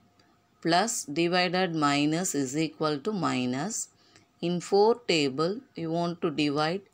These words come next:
twenty-eight. It is dividing for seven times. So answer is minus seven. Eighth one, minus sixteen divided minus two.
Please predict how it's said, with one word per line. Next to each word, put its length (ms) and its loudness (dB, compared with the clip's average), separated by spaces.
twenty-eight. 840 0
It 120 -4
is 180 -2
dividing 680 0
for 320 -4
seven 680 -4
times. 540 -12
So 320 -6
answer 540 -2
is 300 -4
minus 540 -2
seven. 580 -8
Eighth 380 0
one, 380 0
minus 680 0
sixteen 800 -2
divided 680 0
minus 680 0
two. 440 -6